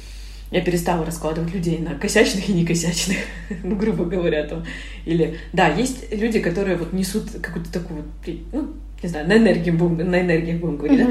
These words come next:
Speaker 1: да? Какой-то негатив. Вот ты чувствуешь, что, там, не знаю, этот человек там осуждает других, ещё, понятное дело, не буду, я просто не буду с ним общаться.
Speaker 2: Мгм.
Speaker 1: Я изначально его не, не награждаю вот этим своим доверием и так далее, потому что я вижу, что он дерьмо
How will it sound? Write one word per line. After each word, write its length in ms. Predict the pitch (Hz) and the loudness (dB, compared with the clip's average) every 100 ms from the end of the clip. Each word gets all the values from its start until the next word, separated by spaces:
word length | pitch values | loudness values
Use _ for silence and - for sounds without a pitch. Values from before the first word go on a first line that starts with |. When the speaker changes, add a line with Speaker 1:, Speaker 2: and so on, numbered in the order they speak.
| 233 | 2
Speaker 1:
да? 40 | |
Какой-то 240 | - 226 214 | -2 2 4
негатив. 420 | 196 185 185 165 | 4 0 -2 -2
Вот 120 | 160 | -4
ты 60 | 160 | -4
чувствуешь, 320 | - 247 - | -8 -8 -8
что, 200 | - 175 - - - - | -4 -4 -4 -12 -14 -6
там, 120 | 170 | -4
не 60 | 160 | -2
знаю, 260 | 156 151 151 - - | -2 -6 -8 -14 -2
этот 160 | 220 | 0
человек 180 | 214 202 | 2 0
там 120 | 208 254 | 0 0
осуждает 520 | 254 220 233 233 196 | 0 4 6 6 4
других, 340 | 202 180 214 | -2 -2 -2
ещё, 180 | 185 226 | -2 -4
понятное 380 | - 370 453 349 | 0 4 4 4
дело, 140 | 311 311 | 4 4
не 100 | 277 | 4
буду, 160 | 220 | 4
я 100 | 196 | 2
просто 220 | 220 381 277 | 2 0 2
не 60 | |
буду 160 | 226 226 | 2 -2
с 60 | 202 | 0
ним 100 | 214 | -2
общаться. 420 | - - - - - - - - | -2 -6 -8 -12 -14 -16 -14 -2
Speaker 2:
Мгм. 140 | 262 | 0
Speaker 1:
Я 240 | 254 240 247 | 4 4 6
изначально 540 | 226 233 233 196 175 | 6 6 6 6 6
его 300 | 180 175 190 | 6 6 4
не, 200 | 175 185 - - | 2 -4 -6 2
не 160 | 214 233 | 8 10
награждаю 640 | 214 202 202 202 185 175 | 8 6 4 8 8 10
вот 120 | 170 | 8
этим 160 | 170 170 | 2 0
своим 440 | 170 175 190 175 | 0 2 4 4
доверием 600 | 175 175 202 240 220 185 175 | 4 6 8 8 6 0 -2
и 20 | |
так 160 | 170 | 0
далее, 160 | 175 214 | 0 0
потому 40 | - | 0
что 100 | 190 | 2
я 60 | |
вижу, 120 | 226 | 2
что 100 | 208 165 | 0 -2
он 280 | 170 151 | -2 -2
дерьмо 320 | - 196 208 | 2 6 6